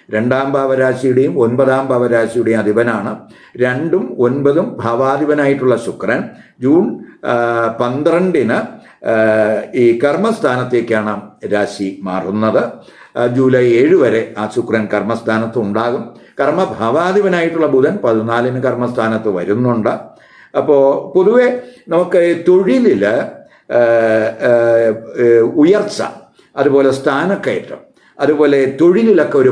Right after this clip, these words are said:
ഭാഗ്യാനുഭവം ഉണ്ടാകുന്ന സമയം എന്ന് തന്നെ പറയാം. പ-, പ-, പൊതുവെ ആരെയും ആകർഷിക്കുന്ന ഒരു വ്യക്തിത്വത്തിന് ഉടമയാകും ഈ സമയത്ത് ഈ കൂറുകാർ എന്ന് തന്നെ പറയാം. ഇപ്പൊ തൊഴിൽ അന്വേഷകർക്ക് വളരെ അനുകൂല സമയമാണ്.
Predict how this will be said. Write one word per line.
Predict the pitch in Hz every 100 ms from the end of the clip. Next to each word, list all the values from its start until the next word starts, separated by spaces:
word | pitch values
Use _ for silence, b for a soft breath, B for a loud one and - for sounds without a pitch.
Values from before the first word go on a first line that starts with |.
| 120
ഭാഗ്യാനുഭവം | 107 139 175 196 196 160 107 104 107 104 107
ഉണ്ടാകുന്ന | 104 107 104 101 101 101 -
സമയം | 104 104 101 101 - 110
എന്ന് | 95 95
തന്നെ | 92 95 92 -
പറയാം. | 92 92 131 - - B B B B
പ-, | 165 147 151
പ-, | 151 147
പൊതുവെ | 190 208 254 202 185
ആരെയും | 220 220 226 233 -
ആകർഷിക്കുന്ന | 147 175 185 208 - 202 180 165 165 190 139
ഒരു | 131
വ്യക്തിത്വത്തിന് | 127 135 135 - 180 151 - 120 120 123 120 b b - 123
ഉടമയാകും | 127 135 135 110 107 113 123 -
ഈ | 110
സമയത്ത് | 107 104 107 110 110 135 - -
ഈ | 113
കൂറുകാർ | 107 104 101 104 104 - 104
എന്ന് | 104 98
തന്നെ | 95
പറയാം. | 95 92 98 143 - B B B
ഇപ്പൊ | - 175 185
തൊഴിൽ | 208 240
അന്വേഷകർക്ക് | 190 165 175 175 185 180 175 220 220 120
വളരെ | 120 120 120 117
അനുകൂല | 113 110 120 131 131
സമയമാണ്. | - 110 107 107 110 104